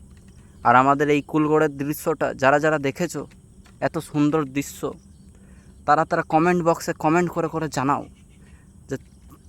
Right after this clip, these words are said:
আমরা কুলগড়ের ছেলে, আমরা সুন্দর জায়গায় বাস করি,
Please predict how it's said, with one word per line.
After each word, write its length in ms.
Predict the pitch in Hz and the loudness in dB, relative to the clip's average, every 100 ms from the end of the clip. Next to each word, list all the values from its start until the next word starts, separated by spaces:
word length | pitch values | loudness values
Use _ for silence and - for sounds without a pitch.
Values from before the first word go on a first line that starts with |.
| - - - - - - - - | -20 -20 -20 -20 -20 -20 -8 0
আমরা 220 | 135 151 | 2 2
কুলগড়ের 440 | 151 160 156 156 - | 2 2 4 2 -2
ছেলে, 220 | 156 127 117 - | -8 -8 -12 -12
আমরা 280 | - 127 139 127 - - - - - - - - - - - - - - | -6 0 2 2 -4 -20 -20 -20 -20 -20 -20 -20 -20 -20 -20 -20 -20 -10
সুন্দর 380 | - 165 170 160 | 2 4 6 4
জায়গায় 220 | 156 147 139 | 4 4 2
বাস 160 | 131 - | 0 -2
করি, 220 | 127 | -8